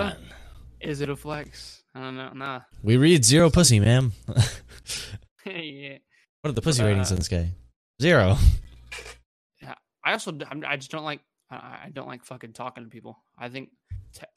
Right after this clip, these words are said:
Speaker 1: like,
Speaker 2: <laughs>
Speaker 1: it's pretty much the same shit as texting. It's just like,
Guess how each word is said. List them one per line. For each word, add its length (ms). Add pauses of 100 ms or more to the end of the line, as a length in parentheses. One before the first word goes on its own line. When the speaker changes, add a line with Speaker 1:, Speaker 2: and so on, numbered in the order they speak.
Speaker 1:
like, 200 (120)
Speaker 2:
<laughs> 100
Speaker 1:
it's 400
pretty 280
much 100
the 60
same 320
shit 200
as 120
texting. 560
It's 120
just 140
like, 160